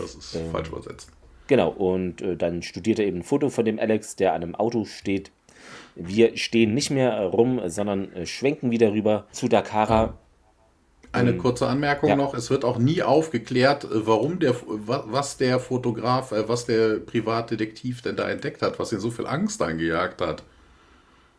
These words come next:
Speaker 1: Also, weil,
Speaker 2: Hm.
Speaker 1: ne, w-, keine Ahnung,
Speaker 2: Treffen
Speaker 1: worüber
Speaker 2: mit
Speaker 1: ist er
Speaker 2: Männern. Oh mein
Speaker 1: gestolpert?
Speaker 2: Gott,
Speaker 1: Also,
Speaker 2: das sind Männer. Was?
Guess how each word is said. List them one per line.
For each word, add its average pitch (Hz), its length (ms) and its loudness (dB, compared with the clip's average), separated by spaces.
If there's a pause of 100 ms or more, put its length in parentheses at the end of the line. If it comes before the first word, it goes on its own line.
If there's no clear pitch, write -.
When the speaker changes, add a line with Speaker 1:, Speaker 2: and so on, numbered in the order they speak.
(140)
Speaker 1:
Also, 101 240 -2
weil, 101 320 4 (800)
Speaker 2:
Hm. 87 200 -4
Speaker 1:
ne, 123 260 0 (120)
w-, 120 120 2 (580)
keine 113 240 2
Ahnung, 139 340 0
Speaker 2:
Treffen 117 220 4
Speaker 1:
worüber 107 160 8
Speaker 2:
mit - 80 2
Speaker 1:
ist 107 80 2
er 120 60 6
Speaker 2:
Männern. 95 240 4
Oh 175 100 8
mein 143 140 6
Speaker 1:
gestolpert? 95 120 2
Speaker 2:
Gott, 156 120 8
Speaker 1:
Also, - 100 6
Speaker 2:
das 127 220 6
sind 117 140 2
Männer. 208 340 -4 (180)
Was? - 220 -14